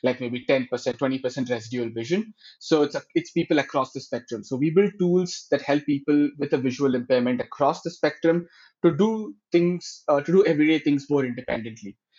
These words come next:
Right. So, uh, we have, for example, the Envision glasses, which basically is a smart glasses where we build our software on top of the Google Glass, uh, to go ahead and help visually impaired people to read text. So they could read any kinds of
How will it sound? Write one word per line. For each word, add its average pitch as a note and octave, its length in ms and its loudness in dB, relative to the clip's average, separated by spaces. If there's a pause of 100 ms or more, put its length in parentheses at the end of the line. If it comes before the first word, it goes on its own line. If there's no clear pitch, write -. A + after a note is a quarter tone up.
(140)
Right. B2+ 260 0 (100)
So, C3+ 420 2
uh, B2+ 280 2
we C#3+ 120 4
have, D3 220 0 (180)
for C3+ 120 2
example, B2+ 400 -2
the C3+ 80 0
Envision B2 380 -2
glasses, C3+ 540 -2 (280)
which C#3 420 0
basically C#3+ 360 0
is C3+ 100 -4
a B2+ 40 -10
smart C#3 340 0
glasses A#2+ 380 -2
where B2+ 200 2
we B2 100 2
build C3+ 240 2
our C3 140 0
software B2+ 500 0
on C3 220 0
top C#3+ 220 0
of D3 140 -8
the C#3+ 80 -2
Google C#3 280 0
Glass, C3 420 0 (300)
uh, B2+ 340 2
to B2+ 120 -6
go C3+ 180 0
ahead C3+ 160 -4
and B2+ 140 -4
help B2+ 240 -4
visually B2+ 360 -2
impaired B2 360 0
people B2 320 -4
to B2 80 -10
read A#2+ 180 -10 (100)
text. - 520 -6
So B2 240 -4
they B2 100 -2
could B2+ 180 -4
read B2+ 220 -2
any E3 240 0
kinds D#3 300 0
of D#3+ 100 -6